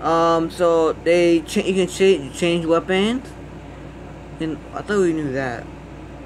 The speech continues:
Oh wait, what? Response each wave. The, I don't know what G U I update means. Um, the respawn ma-, okay, there's a respawn master pass turned into a mystery sniper. There's that one.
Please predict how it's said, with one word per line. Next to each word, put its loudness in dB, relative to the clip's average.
Oh 2
wait, -4
what? -4
Response 2
each 0
wave. 2
The, 2
I 2
don't 0
know 2
what 4
G 0
U 2
I -2
update -6
means. -10
Um, 0
the 4
respawn 2
ma-, 0
okay, 2
there's 6
a 4
respawn 2
master 0
pass -2
turned -2
into -2
a 0
mystery -2
sniper. -4
There's -8
that 4
one. -2